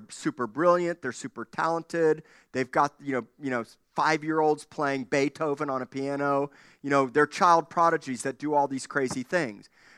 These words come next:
But did you know that when you get born again, God makes his people into prodigies? Here's why. Number one, the creator of the universe and his spirit now dwells inside of you.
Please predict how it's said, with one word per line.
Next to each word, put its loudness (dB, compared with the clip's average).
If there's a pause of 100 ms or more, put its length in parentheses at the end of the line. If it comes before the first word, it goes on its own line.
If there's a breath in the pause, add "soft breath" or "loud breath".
But 2
did -4
you -6
know 2 (540 soft breath)
that 6
when -4
you -4
get 0
born -2
again, -4
God 6
makes -4
his -6
people -6
into -6
prodigies? -2 (1120 soft breath)
Here's 4
why. 6 (320)
Number 4
one, 2 (280)
the 0
creator 2
of -2
the -10
universe -4 (140)
and -4
his -4
spirit 2
now 0
dwells -2
inside 0
of -10
you. -16